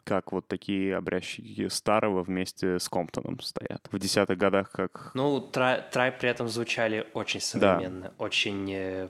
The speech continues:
Speaker 2: просекли, что происходит сейчас, и смогли адаптироваться. Камптон звучит больше как, ну, просто музыка, которую делал Дре и
Speaker 1: Делал Дре.
Speaker 2: Да,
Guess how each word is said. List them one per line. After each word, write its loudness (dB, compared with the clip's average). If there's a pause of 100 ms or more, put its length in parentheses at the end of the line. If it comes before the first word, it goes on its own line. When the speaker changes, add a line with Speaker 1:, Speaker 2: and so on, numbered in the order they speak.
Speaker 2:
просекли, 2
что 0
происходит 0
сейчас, 0
и -2
смогли -2
адаптироваться. -10
Камптон 2
звучит -2
больше 0
как, -4
ну, 2
просто 4
музыка, 0
которую 0
делал 2
Дре 2 (160)
и -8
Speaker 1:
Делал 0
Дре. -4
Speaker 2:
Да, -4